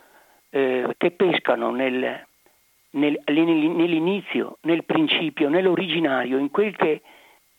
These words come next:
che è ancestrale. E il modello, il marchio, la forma, l'esemplare. Quindi sono forme del pensiero.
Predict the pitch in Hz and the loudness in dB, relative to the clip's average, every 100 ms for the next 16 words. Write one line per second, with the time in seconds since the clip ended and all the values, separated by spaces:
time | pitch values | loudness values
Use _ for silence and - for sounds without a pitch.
0 | _ - 175 180 180 175 170 - 151 120 | _ 0 4 4 4 2 2 2 2 2
1 | 101 80 - _ _ _ _ _ _ _ | 0 -6 -12 _ _ _ _ _ _ _
2 | _ _ - 247 240 - - 196 196 170 | _ _ -2 0 0 -4 -4 0 2 2
3 | 143 127 143 139 - _ _ - 156 147 | 2 2 0 -2 -6 _ _ -12 -2 0
4 | 135 147 - 151 127 - 180 185 139 - | 2 0 0 0 0 0 2 2 0 -6
5 | - - 160 151 151 135 135 104 - - | -10 -2 0 2 0 0 0 0 -4 -10
6 | - 208 160 - 226 214 - 170 175 175 | -4 -4 -4 -4 -4 -2 0 0 0 -4
7 | 170 - 165 147 135 - - | -4 -4 -6 -4 -6 -6 -12